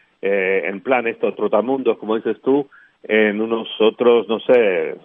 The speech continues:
cincuenta, sesenta países de los que he escrito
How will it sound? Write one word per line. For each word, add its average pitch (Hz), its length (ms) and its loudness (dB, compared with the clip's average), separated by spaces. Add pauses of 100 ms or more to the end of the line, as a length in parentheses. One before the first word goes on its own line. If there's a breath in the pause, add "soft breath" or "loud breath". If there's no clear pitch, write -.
(140)
cincuenta, 113 640 0
sesenta 107 480 0
países 104 480 2
de 117 60 2
los 98 180 0
que 107 120 2
he 107 80 4
escrito 104 680 2